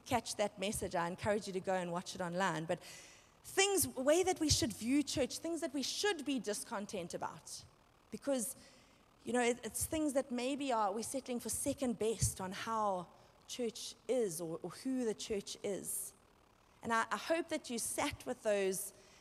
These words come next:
He gave us a list of eleven or twelve things. I hope that you sat with some of those this week and said, "God, what, what can I identify with here in this space?" Kind of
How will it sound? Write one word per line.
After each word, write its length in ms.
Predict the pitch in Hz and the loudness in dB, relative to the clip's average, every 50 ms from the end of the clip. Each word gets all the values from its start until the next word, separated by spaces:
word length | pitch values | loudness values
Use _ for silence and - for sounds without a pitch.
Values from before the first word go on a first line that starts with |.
| - - | -12 -8
He 60 | 214 | -2
gave 200 | 196 220 226 208 | 2 2 4 4
us 140 | 226 233 - | 2 0 0
a 80 | 214 | 0
list 340 | 190 208 247 262 - - - | 2 2 2 0 0 0 0
of 220 | 220 196 180 - 214 | 0 0 0 0 -2
eleven 320 | 208 214 220 220 233 226 | 0 0 0 0 0 -2
or 60 | 208 | -4
twelve 320 | 202 - - 233 220 214 - | -2 -2 0 0 0 0 -2
things. 180 | 247 226 202 | -4 -6 -4
I 60 | 202 | -4
hope 140 | 202 262 262 | -6 -6 -6
that 180 | - 370 - - | -6 -6 -6 -6
you 40 | 240 | -6
sat 300 | - - - 294 285 - - | -4 -2 0 0 0 -2 -4
with 100 | 294 269 | -8 -6
some 200 | - - 254 233 | -6 -6 -6 -6
of 80 | 214 202 | -2 0
those 240 | 208 190 185 180 170 | 0 0 0 0 -4
this 200 | 190 190 - - | -6 -8 -6 -6
week 220 | 208 196 165 - | -8 -8 -8 -10
and 880 | - - - - - - - - - - - - - - - - - - | -14 -20 -20 -20 -20 -20 -20 -20 -20 -20 -20 -20 -20 -20 -20 -18 -12 -8
said, 140 | - 247 - | -8 -4 -2
"God, 180 | 254 247 220 | 0 0 0
what, 320 | 190 226 269 - - - - - | 2 0 -2 -2 -4 -14 -14 -10
what 220 | 220 247 277 - | -8 -8 -8 -8
can 140 | - 349 320 | -6 -8 -6
I 260 | 294 240 262 285 277 | -4 -2 -2 -2 -2
identify 580 | 269 - - 214 214 226 - 247 - - 220 208 | -2 -2 -2 -4 -4 -4 -6 -8 -8 -6 -4 -4
with 180 | 190 185 185 - | -2 -2 -4 -4
here 340 | - - 175 165 147 143 - - - - - - - - - - - - | -4 -2 -2 0 -2 -2 -6 -12 -20 -20 -20 -20 -20 -20 -20 -20 -14 -6
in 160 | - 202 214 214 | -4 -2 0 0
this 100 | 196 - | 0 -2
space?" 600 | - - - 226 202 190 - - - - - - - - - - - - - - - - - - - - _ _ _ - - - - - - - - - - - - - - - - - - - | -2 -4 -4 -4 -6 -6 -6 -8 -8 -8 -8 -10 -14 -20 -20 -20 -20 -20 -20 -20 -20 -20 -20 -20 -20 -20 _ _ _ -20 -20 -20 -20 -20 -20 -20 -20 -20 -20 -20 -20 -20 -20 -20 -20 -14 -6 0
Kind 160 | 311 339 370 | 0 0 2
of 100 | 349 | 2